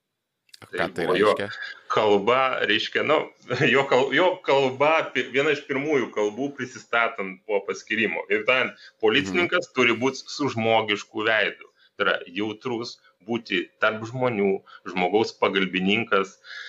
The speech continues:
Speaker 2: Tada prasidėjo apskritai misijų formavimas, o kągi veikė policija tuo metu.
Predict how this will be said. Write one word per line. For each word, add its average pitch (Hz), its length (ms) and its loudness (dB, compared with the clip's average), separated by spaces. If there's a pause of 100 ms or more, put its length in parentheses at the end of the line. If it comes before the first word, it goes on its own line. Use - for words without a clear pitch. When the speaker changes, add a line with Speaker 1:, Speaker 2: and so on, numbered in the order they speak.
(420)
Speaker 2:
Tada 131 240 4
prasidėjo 139 800 4
apskritai 120 520 -4
misijų 117 540 -2
formavimas, 104 540 0
o 107 60 -8
kągi 120 280 -2
veikė 120 400 0
policija 95 460 -8
tuo 85 120 -12
metu. 80 360 -4